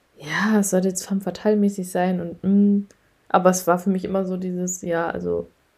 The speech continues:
du ignorierst halt voll, dass er halt verheiratet ist. Das fand ich immer sehr unsympathisch.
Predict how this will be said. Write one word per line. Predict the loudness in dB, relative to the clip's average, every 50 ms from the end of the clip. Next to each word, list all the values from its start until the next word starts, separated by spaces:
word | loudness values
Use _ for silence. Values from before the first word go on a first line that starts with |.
| _ _ _ _ _ _ _ _ _ -6
du | -6
ignorierst | -6 -4 -2 -2 -2 2 0 0 0 -2
halt | -8 -10
voll, | -4 0 0 2 2
dass | 2 0 0
er | -2 -2 -2 0
halt | 0 -2 -2 -2 -6 -16 _ _ _ _
verheiratet | -8 -4 -4 -4 -4 -6 -8 -8 -8 -6
ist. | -6 -6 -6 -8
Das | -10 -6
fand | -2 -2 -2
ich | -2 -2
immer | -6 -6
sehr | -4 -2
unsympathisch. | -2 -4 -4 -4 -8 -6 -6 -6 -6 -10 -14 -16 -16